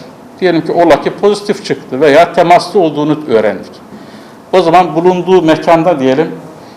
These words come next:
beş altı kişi beraber kalıyorlar. Uygun değil. O kardeşimizi alıyoruz, bizim yurdumuzda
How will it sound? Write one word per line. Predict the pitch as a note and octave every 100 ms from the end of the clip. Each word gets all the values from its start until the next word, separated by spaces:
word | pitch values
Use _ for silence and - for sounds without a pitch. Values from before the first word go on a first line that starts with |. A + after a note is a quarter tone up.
| - -
beş | D3 E3
altı | D#3+ D#3+
kişi | - E3+ C#3
beraber | C#3 C#3 D3+ -
kalıyorlar. | G#2+ G#2 G2+ G2 - - - -
Uygun | D3+ D#3 F3 D#3
değil. | C#3 - - - - - - - -
O | A3 A3
kardeşimizi | D#3 B2+ A#2+ C3 G#2+ C#3+
alıyoruz, | F3+ G#3 A3 A3+ A#3 - - - - - - - - - - - - -
bizim | D#3 C3
yurdumuzda | D3 G3+ C#3+ C3 B2+ A#2 E3+ C#4+